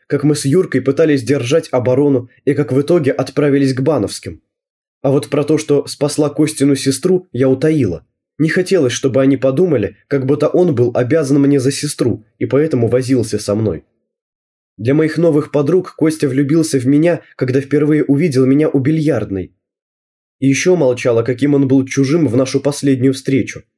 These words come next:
Моя версия была такая. Костя приготовил для меня сюрприз в ресторане,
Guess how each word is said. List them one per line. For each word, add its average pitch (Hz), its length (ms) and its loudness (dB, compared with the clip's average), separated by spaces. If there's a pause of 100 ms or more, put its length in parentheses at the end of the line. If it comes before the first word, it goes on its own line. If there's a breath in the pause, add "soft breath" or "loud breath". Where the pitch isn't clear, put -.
(440)
Моя 127 200 0
версия 151 340 0
была 131 220 0
такая. 113 480 -4 (760)
Костя 202 320 0
приготовил 165 580 0
для 135 200 0
меня 156 220 2
сюрприз 160 500 -2
в 120 80 -2
ресторане, 117 600 -2